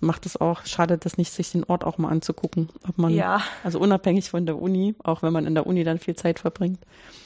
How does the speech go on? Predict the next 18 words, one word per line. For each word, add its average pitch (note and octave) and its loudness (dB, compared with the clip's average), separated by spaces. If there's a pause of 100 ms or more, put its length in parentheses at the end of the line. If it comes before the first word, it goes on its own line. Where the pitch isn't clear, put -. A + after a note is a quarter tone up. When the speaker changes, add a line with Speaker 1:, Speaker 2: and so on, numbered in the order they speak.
(280)
Speaker 1:
aber E3 2
mal E3 4
gucken, F3 2
ob - 0
man E3 4
zu - -2
dem D#3+ 0
Ort - -2
passt - -2
und E3 0
ob E3 -2
man D#3+ 2
sich E3 -6
vorstellen D#3+ 2
kann, E3 0
da E3 2
reinzuwachsen. F3 0
Speaker 2:
Ja, F#3+ -10